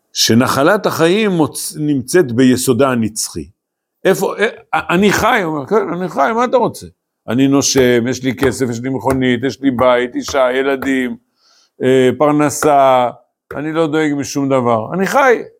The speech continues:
הכל בסדר. לא. אתה,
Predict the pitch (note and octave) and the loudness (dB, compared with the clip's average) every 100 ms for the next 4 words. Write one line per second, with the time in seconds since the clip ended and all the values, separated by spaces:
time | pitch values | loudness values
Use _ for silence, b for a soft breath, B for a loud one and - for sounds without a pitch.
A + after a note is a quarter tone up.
0 | - C#3 A#3+ A#3 F#3+ F#3 C#3+ F#2+ E2 _ | -16 -4 -2 0 0 0 -2 -4 -12 _
1 | - _ - G2+ - _ _ _ _ _ | -20 _ -12 -12 -12 _ _ _ _ _
2 | _ _ _ _ _ _ A2+ F#2+ - G#2+ | _ _ _ _ _ _ -4 -4 0 2
3 | G#2 G#2 G2+ G2+ G2+ | 2 2 2 2 0